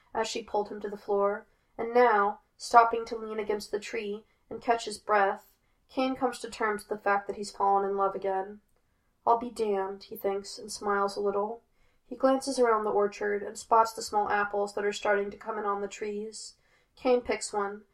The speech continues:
It's tart and juicy and makes his fingers sticky. He feels young again,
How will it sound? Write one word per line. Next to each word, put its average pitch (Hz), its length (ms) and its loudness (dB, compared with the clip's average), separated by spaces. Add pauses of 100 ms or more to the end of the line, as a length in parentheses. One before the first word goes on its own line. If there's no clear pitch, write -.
(240)
It's - 180 -8
tart 277 320 6
and 233 140 -4
juicy 208 400 -6
and 208 120 -4
makes 202 240 -4
his 214 120 -10
fingers 202 400 -4
sticky. 214 480 -8 (400)
He 254 100 -6
feels 254 320 4
young 220 200 2
again, 202 420 0